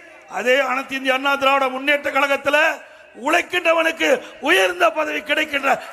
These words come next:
ஒரே கட்சி அதிமுக கட்சி. சாதாரண பெயிண்டர். நான் ரெண்டாயிரத்தி இருபத்தி ஒண்ணுல நான் முதலமைச்சர் இருந்தேன்,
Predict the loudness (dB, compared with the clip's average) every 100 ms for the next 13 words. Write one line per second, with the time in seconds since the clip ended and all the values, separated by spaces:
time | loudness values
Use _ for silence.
0 | -12 -4 2 4 4 2 -4 -8 -10 -4
1 | 0 0 -2 -10 -8 -10 -10 -12 -12 -10
2 | -10 -10 -10 -12 -14 -16 -16 -16 -14 -14
3 | -2 4 4 4 0 0 0 -2 -6 -18
4 | -18 -18 -20 -10 -2 2 2 2 0 0
5 | -12 -20 -20 -20 -20 -20 -20 _ -16 -8
6 | -6 -6 -2 0 2 0 -4 -6 -2 -2
7 | 2 2 2 0 -6 -20 -20 -20 _ -18
8 | -12 -6 -4 -2 -2 -2 -4 -6 -6